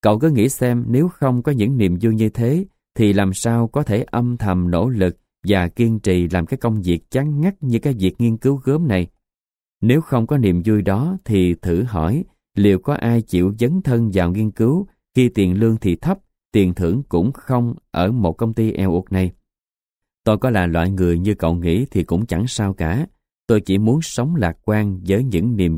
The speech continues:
vui dù nhỏ nhoi cũng được. Cậu hiểu không? Tôi luôn cảm nhận được điều mình nói trong suốt quá trình âm thầm nghiên cứu gốm công nghệ cao. Và cả cuộc đời tôi sau này, tôi luôn luôn vui sướng từ đáy lòng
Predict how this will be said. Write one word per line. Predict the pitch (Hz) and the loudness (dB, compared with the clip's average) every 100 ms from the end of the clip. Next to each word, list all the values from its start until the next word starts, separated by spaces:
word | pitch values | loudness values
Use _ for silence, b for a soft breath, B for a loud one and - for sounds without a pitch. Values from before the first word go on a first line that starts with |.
| 78 | 0
vui | 101 98 92 - | 0 2 0 0
dù | 90 82 | 0 2
nhỏ | 80 95 | 0 -2
nhoi | 110 92 | -2 -2
cũng | 98 95 | -2 0
được. | 80 - _ _ _ | -2 -4 _ _ _
Cậu | 107 107 | -4 -2
hiểu | 92 147 | -2 -2
không? | - 131 127 _ _ _ _ _ _ _ _ _ _ - | -2 -4 -4 _ _ _ _ _ _ _ _ _ _ 0
Tôi | 123 | 2
luôn | 117 113 | 2 2
cảm | 101 95 135 | 0 -2 0
nhận | 98 98 | 0 0
được | 92 87 101 | 0 0 0
điều | 90 | 0
mình | 85 82 | 0 0
nói | 85 120 - | 0 -2 -2
trong | 110 | -4
suốt | 98 127 156 - | -4 -4 -4 -4
quá | 135 - | -6 -2
trình | 95 85 - | -2 -2 -2
âm | 107 110 | -4 -4
thầm | 98 92 82 87 | -4 -2 -2 -2
nghiên | 104 98 | -2 -2
cứu | - 110 120 | -2 -2 0
gốm | 110 139 | 0 0
công | 165 110 101 | -2 -2 0
nghệ | 85 | -2
cao. | 87 101 98 92 _ _ _ _ 104 | -2 -2 -2 -4 _ _ _ _ 0
Và | 107 | 0
cả | 98 107 - | 0 -2 -2
cuộc | 107 101 | -2 0
đời | 92 | 0
tôi | 92 113 | 0 -2
sau | 110 110 | -2 -4
này, | 104 87 85 - _ _ | -2 -2 -2 -8 _ _
tôi | 127 127 | 0 2
luôn | 123 120 | 2 2
luôn | 123 120 110 | 2 0 0
vui | 120 117 | 0 0
sướng | - 120 143 180 | 0 -2 -2 0
từ | 104 | 0
đáy | 85 117 | 2 0
lòng | 110 90 82 | 0 0 -2